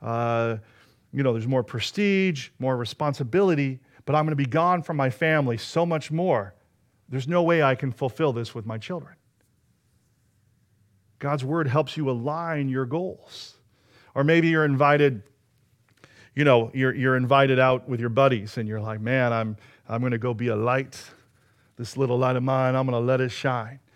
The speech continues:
And then you realize, you know, you're, you're gonna, you, okay, well, hey, we're gonna go to a bar. Maybe you're, you're recovering from alcoholic addiction, you know, and so you go to Proverbs six twenty-seven. It says, "Can a man carry fire next to his clothes, eh,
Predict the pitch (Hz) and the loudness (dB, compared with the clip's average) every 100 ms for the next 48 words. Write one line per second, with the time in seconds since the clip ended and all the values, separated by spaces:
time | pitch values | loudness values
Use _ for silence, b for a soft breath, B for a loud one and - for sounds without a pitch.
0 | b b 120 131 135 139 131 127 127 117 | b b -6 -4 -2 0 0 0 -2 -4
1 | 117 120 120 120 107 b b 123 123 123 | -6 -6 -4 -6 -8 b b -8 -8 -6
2 | 120 127 120 113 117 131 117 120 120 127 | -8 -8 -6 -6 -4 -2 -2 -2 -2 -2
3 | 139 123 117 110 113 113 - _ _ _ | -2 0 -2 -4 -6 -8 -16 _ _ _
4 | _ _ 113 123 120 120 117 117 113 110 | _ _ -6 -4 -2 -2 -4 -6 -6 -8
5 | - 127 117 110 117 113 120 110 120 113 | -4 -4 -4 -8 -8 -8 -8 -6 -6 -6
6 | 113 113 120 - 107 98 b b b - | -6 -6 -6 -8 -12 -14 b b b -6
7 | 123 120 113 123 117 123 107 131 120 117 | -2 -2 -4 -6 -2 -2 0 0 0 -2
8 | 104 - - - 127 123 - 123 117 113 | -8 -8 -8 -4 -4 -2 -2 -2 -2 -4
9 | 107 113 - 123 120 127 135 127 127 123 | -8 -6 -4 -2 0 0 -2 -2 -2 -2
10 | - 120 127 123 117 113 - 135 123 - | -2 0 0 -2 -4 -8 -8 -8 -8 -6
11 | 117 113 110 107 - _ _ _ _ _ | -4 -2 -4 -8 -14 _ _ _ _ _
12 | _ _ _ _ _ _ _ _ _ | _ _ _ _ _ _ _ _ _